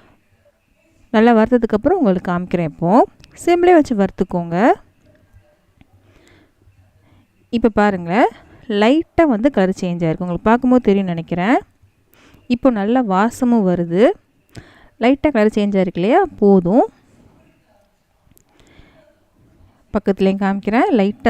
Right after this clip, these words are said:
தான் கலர் சேஞ்ச் ஆயிருக்கு, போதும். இப்போ இது தனியா எடுத்து வச்சிடலாம். இதே கடாய் அடுப்புல வச்சிருக்கேன். இப்போ நம்ம ரெண்டு டேபிள் ஸ்பூன் அளவுக்கு நெய் எடுத்துக்கலாம்.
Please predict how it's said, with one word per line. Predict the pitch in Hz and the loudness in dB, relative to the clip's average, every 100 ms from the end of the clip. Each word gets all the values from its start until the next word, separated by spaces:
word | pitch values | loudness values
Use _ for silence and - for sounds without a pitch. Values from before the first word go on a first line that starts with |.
| 247 | 0
தான் | - | 2
கலர் | 202 196 185 | 0 0 -2
சேஞ்ச் | 180 180 | -2 -2
ஆயிருக்கு, | 175 - 370 240 | -2 -2 2 4
போதும். | 185 165 190 392 - _ _ - - _ 262 | 4 4 4 2 0 _ _ -20 -20 _ -4
இப்போ | 311 349 | 2 2
இது | 285 | 2
தனியா | 214 208 | 0 0
எடுத்து | 196 185 | -2 -2
வச்சிடலாம். | 170 - 160 160 226 440 320 196 | -2 -4 -6 -2 0 0 -2 2
இதே | 220 247 | 2 2
கடாய் | 214 190 | 0 -4
அடுப்புல | 170 - 170 | -4 -2 -4
வச்சிருக்கேன். | - 175 - 170 269 440 _ _ - - 269 | -2 -6 -6 -4 -4 -4 _ _ -20 -2 -2
இப்போ | - 208 233 392 294 | 0 2 4 4 2
நம்ம | 190 202 | 2 2
ரெண்டு | 214 233 | 2 2
டேபிள் | 226 226 285 | 2 0 -2
ஸ்பூன் | - 226 | 0 0
அளவுக்கு | 170 175 - 311 | 0 -4 -2 0
நெய் | 196 175 | 2 0
எடுத்துக்கலாம். | 165 - 156 160 160 269 | -4 -6 -8 -6 -2 -2